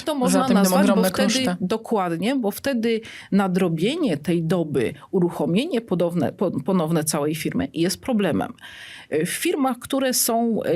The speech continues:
Speaker 1: nie są związane z branżą, też zdarzają się na przykład sytuacje takie, e, kiedy jest planowana przerwa w dostawie energii, bo są prace konserwacyjne, e, czy różnego typu inne.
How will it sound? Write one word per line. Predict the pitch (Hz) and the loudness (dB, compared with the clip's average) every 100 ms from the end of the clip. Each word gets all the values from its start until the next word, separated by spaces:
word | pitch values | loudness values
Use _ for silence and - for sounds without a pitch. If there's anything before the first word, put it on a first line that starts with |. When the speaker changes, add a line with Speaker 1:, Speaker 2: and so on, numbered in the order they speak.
| 190 | 2
Speaker 1:
nie | 269 | 2
są | 262 180 | 2 0
związane | 175 175 175 175 165 | 2 2 2 2 2
z | |
branżą, | 175 151 135 147 220 247 | 0 0 0 0 -2 0
też | 302 247 - | -2 -2 -2
zdarzają | 170 175 180 185 233 247 | -2 0 0 0 0 0
się | 247 | 2
na | 208 | 0
przykład | 180 220 220 - | 0 -2 -4 -2
sytuacje | 208 196 175 - 202 | -4 -2 -2 -2 -4
takie, | 180 156 - 214 311 - - - - | -4 -6 -2 -2 -2 -10 -14 -14 -4
e, | 175 | -2
kiedy | 180 214 214 | 0 0 2
jest | 208 - | 0 0
planowana | 226 220 202 233 240 | 0 2 2 2 0
przerwa | - 233 214 196 | 0 0 0 0
w | |
dostawie | 185 185 208 190 180 | -2 -2 0 0 2
energii, | 196 196 180 | 2 2 0
bo | 165 | -2
są | - 196 | 0 0
prace | 190 185 180 | 0 -2 -2
konserwacyjne, | 190 185 185 170 160 202 180 170 156 147 | -2 0 0 0 0 2 2 2 2 0
e, | - | -2
czy | 170 196 | -2 0
różnego | 175 180 175 175 | 0 0 0 0
typu | 185 175 | -4 -2
inne. | 127 117 151 | 0 0 -2